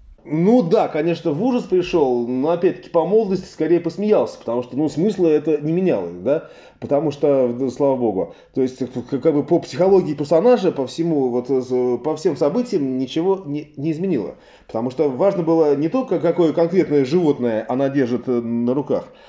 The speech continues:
а то, что это такая взбалмошная, эксцентричная особа, которая вот держит на руках не кошечку, не собачку, а вот как, какое-то дикое животное.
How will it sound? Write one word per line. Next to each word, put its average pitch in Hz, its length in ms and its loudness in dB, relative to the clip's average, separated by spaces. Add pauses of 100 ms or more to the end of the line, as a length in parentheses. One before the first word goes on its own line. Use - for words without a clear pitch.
а - 100 -4
то, 233 140 2
что 233 100 0
это - 80 -2
такая 160 200 0
взбалмошная, 135 760 -2
эксцентричная 143 560 -4
особа, 170 380 -2
которая 147 400 0
вот 127 280 -4
держит 185 300 -2
на 135 80 -4
руках 180 340 -4 (380)
не 151 140 -2
кошечку, 143 520 0
не 151 80 -6
собачку, 156 480 -2
а 120 40 0
вот 165 140 -4
как, 139 140 -4
какое-то 143 360 -2
дикое 135 580 -2
животное. 95 640 -6